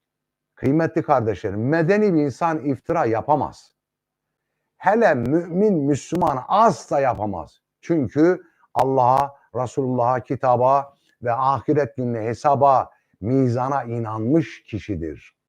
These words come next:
Dolayısıyla da Allah onu bir gün hesaba çekeceğini bilir. Ama demin söylediğimiz gibi bunu bilse bile yine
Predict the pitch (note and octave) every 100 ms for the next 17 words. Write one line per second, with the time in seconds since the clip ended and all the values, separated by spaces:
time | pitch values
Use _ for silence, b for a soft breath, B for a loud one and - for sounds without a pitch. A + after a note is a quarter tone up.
0 | _ _ _ _ _ - B2+ D3+ D3+ G3
1 | F#3 D3 D3 C3 _ _ _ _ _ G#2+
2 | G#2+ A2 B2+ G#2 A2 A#2 G#2 A#2+ A2 A2+
3 | A2 G#2+ A#2+ A2 - G2 G2+ A2 G#2+ F#2+
4 | D#2 F#2+ B2 A2+ - _ _ _ _ _
5 | _ _ _ - D3+ E3+ F#3 G3+ _ _
6 | - A#2+ C#3 A2 C3 B2+ B2 C3 G3 E3+
7 | D#3+ B2+ A#2+ B2+ A2 C3 A#2+ - G#3 G3+
8 | C#3+ D#3 F3 _ _ _ G2 A#2 A#2 C#3+
9 | F3